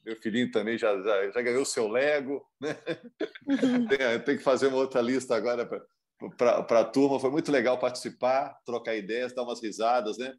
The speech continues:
Speaker 1: Eu também desejo saúde pra todos, que esse, essa Ômicron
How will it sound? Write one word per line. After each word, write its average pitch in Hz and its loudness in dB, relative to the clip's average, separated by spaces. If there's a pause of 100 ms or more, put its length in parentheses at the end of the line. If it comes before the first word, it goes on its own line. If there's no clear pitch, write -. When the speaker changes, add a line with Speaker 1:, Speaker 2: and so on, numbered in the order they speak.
(340)
Speaker 1:
Eu 123 -2
também 135 2
desejo 131 2
saúde 123 2
pra 110 0
todos, 139 -2
que 135 -6
esse, 104 -6 (140)
essa 110 2
Ômicron 120 2